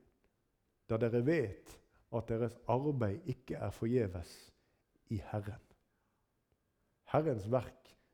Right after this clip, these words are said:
skal fullføres, og Herrens vilje skal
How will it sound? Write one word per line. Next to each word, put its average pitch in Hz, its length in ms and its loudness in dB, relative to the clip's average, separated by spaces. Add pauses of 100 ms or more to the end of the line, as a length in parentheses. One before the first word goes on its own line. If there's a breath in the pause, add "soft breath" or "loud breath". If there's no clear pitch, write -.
skal 110 260 -2
fullføres, 113 800 -4 (560)
og - 100 0
Herrens 117 460 0
vilje 117 400 4 (400 soft breath)
skal - 240 -4